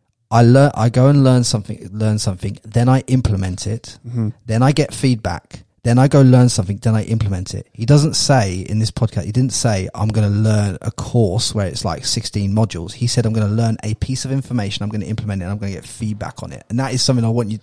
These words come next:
Speaker 1: to, want to resonate in your head right now, because everyone's trying to implement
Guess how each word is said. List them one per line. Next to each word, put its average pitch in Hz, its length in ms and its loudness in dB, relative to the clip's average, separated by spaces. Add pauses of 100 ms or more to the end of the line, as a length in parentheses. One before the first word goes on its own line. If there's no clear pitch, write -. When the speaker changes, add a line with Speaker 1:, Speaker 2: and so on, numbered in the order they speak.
Speaker 1:
to, - 80 -6
want 117 200 -2
to 110 100 -6
resonate 110 400 -4
in 110 80 -4
your 95 100 -6
head 123 220 -2
right 127 180 0
now, 127 240 -2 (400)
because 139 260 2
everyone's 180 460 4
trying 147 220 0
to - 80 -8
implement 120 580 -2